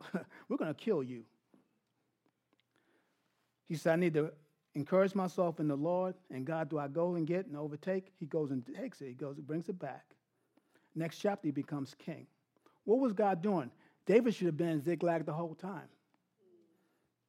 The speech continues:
He corrected his course so he can become king. He would have stayed in Philistine, uh, all the time. Look at Stephen. Stephen died for them guys to get it. He said the gospel will be Judea,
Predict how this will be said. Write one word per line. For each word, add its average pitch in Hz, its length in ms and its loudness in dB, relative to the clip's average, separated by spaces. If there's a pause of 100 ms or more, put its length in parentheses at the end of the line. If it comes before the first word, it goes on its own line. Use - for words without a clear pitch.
(240)
He 196 140 2
corrected 180 500 -2
his 156 160 -2
course 156 480 -6 (160)
so 165 100 -2
he 147 100 2
can 143 100 -2
become 135 340 -6 (160)
king. 143 220 -4 (180)
He 269 80 6
would 302 80 8
have 160 80 0
stayed 185 220 6
in 156 80 4
Philistine, 196 520 -2 (240)
uh, 175 180 -6
all 185 120 0
the 160 60 0
time. 214 320 -2 (260)
Look 208 160 6
at 190 60 6
Stephen. 240 400 4 (280)
Stephen 208 480 6
died 156 400 4 (340)
for 180 80 0
them 156 220 2
guys 190 300 6
to 156 100 0
get 202 220 4
it. - 120 -8 (220)
He - 80 -2
said 202 200 6
the 180 60 2
gospel 220 380 10
will 170 80 2
be 190 180 6 (220)
Judea, 226 560 10